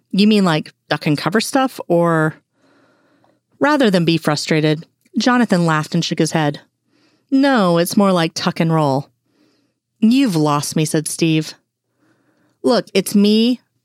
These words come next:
Nancy, my friend Argyle, under the stars. We'll have a couple beers and relax. It's Saturday night. What do you say? Kind of a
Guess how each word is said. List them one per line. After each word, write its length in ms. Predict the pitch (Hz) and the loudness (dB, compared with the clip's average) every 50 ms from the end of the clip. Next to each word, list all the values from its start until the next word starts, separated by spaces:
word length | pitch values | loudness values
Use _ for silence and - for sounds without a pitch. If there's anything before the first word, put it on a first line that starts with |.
| _ - | _ -2
Nancy, 640 | 214 202 190 170 160 - - 160 156 156 165 160 _ _ _ _ - - - _ - | 0 0 0 0 -2 -2 -2 -2 -2 -2 -2 -4 _ _ _ _ -20 -20 -12 _ -4
my 80 | 208 | -2
friend 220 | 190 - 240 254 233 | 0 0 0 0 0
Argyle, 640 | - 196 190 185 170 175 160 160 156 151 156 165 - _ _ _ - | 0 0 0 0 0 0 0 0 0 0 -2 -2 -6 _ _ _ -4
under 200 | - 196 196 196 | -2 0 2 2
the 120 | 190 190 180 | 2 0 -2
stars. 560 | - - 170 156 147 139 131 - - - - _ _ _ _ _ _ _ _ _ _ _ - | -2 -2 -2 0 0 0 -2 -4 -6 -10 -14 _ _ _ _ _ _ _ _ _ _ _ 0
We'll 140 | 220 240 | 0 2
have 100 | 254 262 | 2 0
a 40 | 254 | 0
couple 220 | - 262 254 254 233 | 0 0 0 0 0
beers 320 | 226 233 233 247 240 220 | 0 0 2 2 2 2
and 80 | 226 226 | 2 2
relax. 640 | 220 220 220 202 170 165 - - - - - - _ - | 2 2 2 0 -2 -4 -6 -10 -12 -12 -12 -14 _ -6
It's 220 | - 208 208 - | -2 -2 -2 0
Saturday 280 | - 233 214 202 190 196 | 0 0 0 2 2 2
night. 280 | 180 160 147 - - _ _ _ _ _ _ _ _ _ _ _ - | 0 0 -2 -4 -6 _ _ _ _ _ _ _ _ _ _ _ -2
What 160 | 208 202 208 | 0 2 2
do 80 | 196 190 | 2 2
you 80 | 180 | 0
say? 320 | - - 160 135 - - - _ _ _ _ _ _ _ _ _ - | 0 0 -2 -2 -4 -6 -10 _ _ _ _ _ _ _ _ _ -8
Kind 220 | - - 285 277 | -2 0 0 2
of 80 | 269 240 | 2 2
a 320 | 240 220 208 196 185 175 | 0 0 2 2 0 0